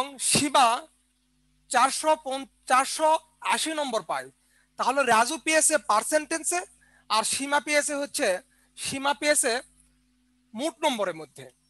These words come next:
এখন, এখন পরে আবার প্রশ্ন করেছে তাদের মোট নম্বর, তাদের মোট নম্বর মানে তারা, তাদের যে নাম্বারগুলো যোগ করলে সে যোগ, তাদের নম্বরের যোগফল মোট নম্বরের সমান হলে রাজু কত number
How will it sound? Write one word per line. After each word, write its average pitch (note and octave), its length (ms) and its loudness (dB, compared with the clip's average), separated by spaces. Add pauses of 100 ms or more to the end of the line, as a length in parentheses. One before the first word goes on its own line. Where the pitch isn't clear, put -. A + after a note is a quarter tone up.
(800)
এখন, C4 200 -4 (160)
এখন A#3+ 120 -6 (100)
পরে A#3 180 2
আবার D4 200 -2
প্রশ্ন D4 220 -10
করেছে D4+ 320 -2 (520)
তাদের A3+ 300 4 (120)
মোট C#4 140 -4 (100)
নম্বর, C#4 260 2 (140)
তাদের A#3 180 2
মোট C4+ 280 -4
নম্বর D4+ 260 -4
মানে D4+ 140 4 (140)
তারা, A#3+ 200 6 (200)
তাদের A#3 280 0
যে D4+ 60 -2 (280)
নাম্বারগুলো C#4 340 -2 (120)
যোগ C#4+ 100 -6 (120)
করলে B3 260 -2
সে A#3 160 -8
যোগ, E3+ 140 -10 (140)
তাদের A3 220 0 (100)
নম্বরের D4 440 -4
যোগফল C#4+ 580 2 (480)
মোট A3+ 260 -8 (140)
নম্বরের D#4 400 -2
সমান C4 300 0
হলে B3 180 0 (460)
রাজু A#3+ 220 0 (120)
কত C#4 120 -4 (120)
number B3 200 0